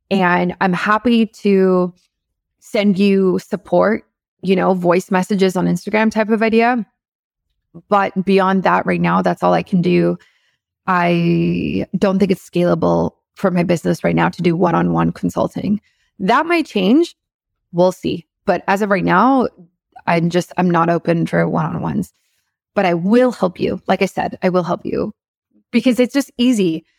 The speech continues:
You know, like, voice notes are so easy on Instagram. I can just send them and then I can give you my two cents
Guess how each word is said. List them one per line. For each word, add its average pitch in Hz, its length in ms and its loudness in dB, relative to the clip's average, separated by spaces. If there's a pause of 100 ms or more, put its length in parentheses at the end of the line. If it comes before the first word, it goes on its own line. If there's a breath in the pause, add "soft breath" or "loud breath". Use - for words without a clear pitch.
(180)
You 220 100 0
know, 240 200 2
like, 202 240 -2
voice 214 340 0
notes 262 200 0
are 254 80 2
so 202 420 0
easy 196 260 2
on 185 80 2
Instagram. 196 560 0
I 180 80 -2
can 180 160 -8
just - 380 -6
send 214 280 2
them 214 300 0 (500)
and 202 140 2
then 185 100 0
I 180 60 0
can 175 220 -4
give 202 200 -2
you 208 140 2
my 180 640 0
two 226 200 0
cents 208 500 -2